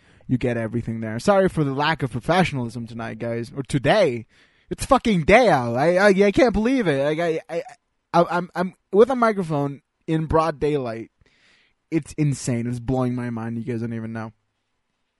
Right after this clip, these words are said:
So anyway, let's get to the juice. To what we all came here for.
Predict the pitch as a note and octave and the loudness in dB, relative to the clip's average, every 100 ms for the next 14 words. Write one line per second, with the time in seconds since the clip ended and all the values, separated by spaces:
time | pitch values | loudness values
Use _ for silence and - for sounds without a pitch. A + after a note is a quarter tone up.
0 | _ _ - - F#3+ E3+ C#3+ D3 C3+ G3+ | _ _ -20 -2 0 0 -4 -6 -4 -4
1 | - F3 A2 A2+ D3+ F#3+ E3 - - - | -2 -6 -8 -2 8 8 8 0 -8 -18
2 | _ _ _ _ _ _ _ _ _ _ | _ _ _ _ _ _ _ _ _ _
3 | _ - _ - C#3 D3 - - C#3+ - | _ -20 _ -6 0 0 0 -2 -2 0
4 | E3+ F#3+ F#3+ - F#3 E3+ E3 D#3+ C3 C3+ | 2 4 4 2 0 0 2 0 2 0
5 | A2 F#2 | 0 -2